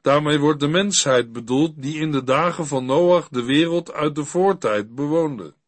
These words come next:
Dat was een wereld met mensen die niets van de Heere wilden weten. In andere vertalingen lezen we voor hen de aanduiding goddelozen. God heeft hen daarom geoordeeld in de vorm van de zondvloed,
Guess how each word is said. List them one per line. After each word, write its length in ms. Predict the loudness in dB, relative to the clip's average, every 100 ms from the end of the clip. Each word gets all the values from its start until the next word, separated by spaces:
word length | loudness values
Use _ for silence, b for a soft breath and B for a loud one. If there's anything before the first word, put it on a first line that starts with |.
| _ _ _ _ _ _ _ _ _
Dat 200 | _ 0
was 240 | 4 2 2
een 140 | 0
wereld 500 | 0 2 2 2 0
met 200 | -4 -4
mensen 520 | -4 -4 -4 -4 -6
die 140 | -6 -6
niets 360 | -2 -2 -2
van 200 | -4 -4
de 80 | -2
Heere 340 | 0 0 -2 0
wilden 320 | 0 0 0
weten. 460 | 2 0 -2 -12 _ _ _ _ _ _ _ _ _ _ -10
In 160 | -6
andere 440 | -2 -2 0 0 0
vertalingen 840 | -2 -2 0 0 0 -2 -2 0
lezen 380 | 2 0 0 -4
we 60 |
voor 260 | -6 -4 -4
hen 240 | -4 -4
de 100 | -4
aanduiding 880 | -2 0 0 -2 -2 -2 -6 -8 -10 _ _ _
goddelozen. 1040 | -14 -2 0 2 2 2 2 -2 -8 -16 _ _ _ _ _ _ _ _ _ _ _
God 300 | -4 -2 -2
heeft 340 | 2 2 2 0
hen 240 | -2 -2
daarom 520 | 0 2 2 2 -2
geoordeeld 760 | -6 -6 2 4 4 2 -2 -4
in 140 | -6
de 100 | -6
vorm 380 | -2 0 0 -2
van 200 | -6 -8
de 80 | -6
zondvloed, 680 | -4 -4 -6 -8 -8 -8